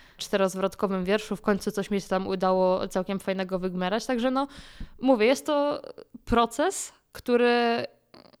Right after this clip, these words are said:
na początku, jeżeli się tylko weźmie plain, co, e, nam, e, A I wypluje,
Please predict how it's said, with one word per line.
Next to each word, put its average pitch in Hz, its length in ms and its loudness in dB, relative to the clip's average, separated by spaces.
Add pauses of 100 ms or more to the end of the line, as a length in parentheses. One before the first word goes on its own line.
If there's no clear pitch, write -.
na 240 160 4
początku, 277 500 2
jeżeli 262 260 4
się - 120 -8
tylko 277 320 2
weźmie 233 640 -2 (340)
plain, 220 640 0 (320)
co, 202 720 2
e, 196 260 0
nam, 190 420 -4
e, 196 320 -4
A 196 240 2
I 196 40 2
wypluje, 277 500 2